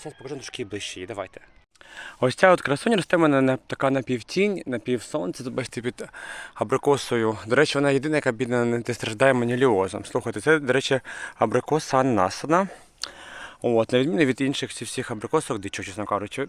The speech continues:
я їх залишили тільки для того, щоб була тінь, але, бачите, ні тіні, ні абрикоси, нічого немає. Але повертаємось до наших баранів. <laughs> Верніше, до цього баранчика.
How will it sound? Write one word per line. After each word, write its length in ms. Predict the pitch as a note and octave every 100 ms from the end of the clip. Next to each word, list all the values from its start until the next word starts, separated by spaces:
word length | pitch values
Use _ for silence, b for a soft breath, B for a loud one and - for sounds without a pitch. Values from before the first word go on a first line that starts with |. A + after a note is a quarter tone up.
| A#3
я 80 |
їх 160 | D#3 D3+ D#3+ C3
залишили 300 | C3+ - D3
тільки 240 | - -
для 40 | A#2+
того, 220 | D#3+ D#3
щоб 180 | - A#2
була 180 | A2+ A#2+
тінь, 260 | - F3+
але, 200 | B2 A#2
бачите, 340 | A#2 C#3 C3 A#2
ні 100 | A2+
тіні, 360 | E3 D#3 C3+ - B B B B -
ні 140 | A#2
абрикоси, 420 | G#2+ - D#3 C#3
нічого 220 | A#2 B2
немає. 320 | A#2+ G#2 E2+ -
Але 280 | D3+ G#3 A#3
повертаємось 480 | C#3+ B2 E3 D#3+ A#2
до 100 | A2
наших 340 | A#2 C3+ A#2
баранів. 500 | G2 G2+ F2+ F2 -
<laughs> 40 |
Верніше, 320 | C3+ D3 D#3+ B2
до 100 | B2
цього 200 | C3+ A#2+
баранчика. 500 | A#2+ F3 - -